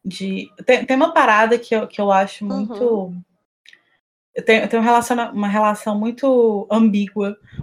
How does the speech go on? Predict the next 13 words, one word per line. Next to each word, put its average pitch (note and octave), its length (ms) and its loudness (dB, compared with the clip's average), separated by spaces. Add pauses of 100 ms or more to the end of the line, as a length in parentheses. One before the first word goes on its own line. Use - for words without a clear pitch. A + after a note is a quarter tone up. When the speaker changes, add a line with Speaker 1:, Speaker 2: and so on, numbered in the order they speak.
(180)
Speaker 1:
com G3+ 240 -2
isso. G3+ 560 -2
Assim, G#3 280 -4
às G#3 100 0
vezes G#3+ 160 0
eu A3+ 140 4
gosto, G3 420 4
às G#3 100 0
vezes G#3 180 -2
eu G#3+ 80 4
acho G#3 260 0
meio G#3 280 -4 (240)
pesado. F#3 520 -6